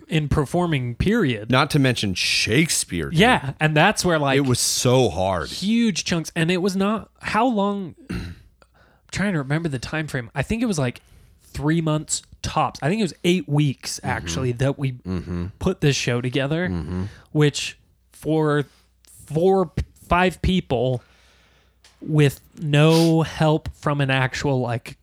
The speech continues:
Speaker 1: company or theater that's
Speaker 2: Yep.
Speaker 1: putting it on.
Speaker 2: We helped each other.
Speaker 1: Like, that was
Speaker 2: You got to see the, like, the true full dyslexic Seth there too.
Speaker 1: Yeah.
Speaker 2: Like,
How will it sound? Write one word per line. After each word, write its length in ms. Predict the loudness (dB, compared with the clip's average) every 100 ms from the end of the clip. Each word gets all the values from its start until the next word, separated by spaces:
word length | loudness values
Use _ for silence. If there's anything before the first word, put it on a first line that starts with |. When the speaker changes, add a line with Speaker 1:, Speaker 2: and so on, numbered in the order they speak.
| -8
Speaker 1:
company 460 | -4 -4 -2 -4
or 160 | -2 -4
theater 400 | -2 -2 0 0
that's 180 | -2 -2
Speaker 2:
Yep. 100 | -2
Speaker 1:
putting 180 | -2
it 60 | -4
on. 160 | -4 -2
Speaker 2:
We 100 | -2
helped 220 | -2 -4
each 160 | -6 -4
other. 260 | -2 -4 -4
Speaker 1:
Like, 400 | -4 -4 -8 _
that 300 | -2 0 0
was 540 | -2 -2 -4 -6 -4
Speaker 2:
You 140 | 0 2
got 160 | 2 0
to 80 |
see 160 | -2 -2
the, 160 | -2 -4
like, 220 | -4 -6
the 120 | -8
true 880 | -6 -4 0 2 4 4 2 0 -4
full 580 | -10 -6 0 0 0 -2 -6 -8
dyslexic 600 | -6 -4 -4 -4 -8 -8
Seth 320 | -6 -6 -6
there 180 | -10 -12
too. 340 | -8 -8 -8 -6
Speaker 1:
Yeah. 160 | -4 -2
Speaker 2:
Like, 300 | -4 -6